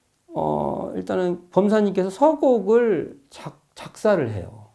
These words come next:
이 현재 우리가 부르고 있는 성-, 성가 일 장 서곡을.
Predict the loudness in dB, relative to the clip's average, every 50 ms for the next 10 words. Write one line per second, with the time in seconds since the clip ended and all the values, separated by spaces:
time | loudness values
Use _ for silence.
0 | _ _ _ _ _ _ _ -6 -4 -4 -4 -4 -4 -2 -2 -2 0 -2 -4 -4
1 | -4 -2 -2 2 2 2 2 2 0 -2 -2 -2 -4 -2 -2 -2 -2 -2 -4 -4
2 | -2 0 0 -2 -2 -6 -6 -6 -6 -6 -4 -4 -4 -4 -4 -4 -4 -4 -4 -4
3 | -4 -6 -10